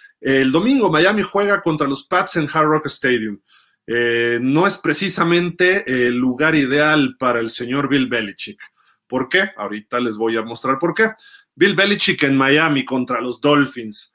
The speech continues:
Nueve ganados por doce perdidos. Bill Belichick ha perdido tres de los últimos cuatro en Hard Rock Stadium.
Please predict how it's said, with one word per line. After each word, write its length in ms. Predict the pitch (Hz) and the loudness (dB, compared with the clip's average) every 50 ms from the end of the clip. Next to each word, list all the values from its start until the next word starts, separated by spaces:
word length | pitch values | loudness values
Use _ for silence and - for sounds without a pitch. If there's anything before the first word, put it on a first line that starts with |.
| _ _ _ _ | _ _ _ _
Nueve 500 | 143 151 160 170 180 196 220 240 254 214 | -4 -2 0 2 4 4 4 4 2 2
ganados 640 | 170 147 143 151 165 175 214 262 269 - - - _ _ | 0 0 0 -2 -2 -2 -2 -4 -6 -8 -12 -18 _ _
por 260 | - 147 139 135 127 127 | 0 2 2 2 2 2
doce 340 | 160 185 196 185 - 196 | 2 0 2 0 -2 -4
perdidos. 800 | 185 - - 131 120 117 113 131 131 117 107 92 - - - - _ _ _ _ _ _ _ | -4 -2 -2 -2 -2 -2 -2 -2 -2 -2 -2 -6 -8 -12 -18 -18 _ _ _ _ _ _ _
Bill 220 | - 139 175 190 175 | 0 2 2 2 2
Belichick 420 | 190 196 202 190 - 170 - 175 | 0 0 -2 -2 -2 -2 -2 -2
ha 100 | 175 170 | -2 -2
perdido 400 | - 165 156 156 180 170 160 - | -2 -2 -2 -2 -2 -4 -4 -2
tres 260 | - 170 175 190 190 185 | 0 2 2 2 2 2
de 80 | 165 | 2
los 180 | 139 131 135 - | 2 0 0 0
últimos 420 | 165 160 - 170 156 135 127 - | -2 0 0 0 0 0 -2 -4
cuatro 380 | - - 147 160 160 - 160 143 | -2 0 0 0 2 0 -2 -2
en 80 | 123 - | -2 0
Hard 160 | - 135 135 | 0 2 2
Rock 180 | 135 135 131 123 | 2 0 -2 -6
Stadium. 500 | 110 - - 120 113 113 107 104 95 - | -8 -8 -4 -4 -2 -2 -2 -4 -6 -10